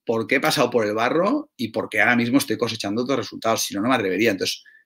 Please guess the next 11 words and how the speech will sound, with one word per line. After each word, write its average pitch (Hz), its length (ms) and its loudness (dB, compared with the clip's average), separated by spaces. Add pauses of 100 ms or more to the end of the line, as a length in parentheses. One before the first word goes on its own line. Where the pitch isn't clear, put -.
(160)
de 104 140 2
verdad, 113 320 4
o - 180 -14
sea, - 260 -4
ojalá, 139 640 4
ojalá 135 580 4 (160)
yo 131 120 2
hubiera 127 180 4
recibido 117 300 -4
esta 117 140 -8
información 110 680 -6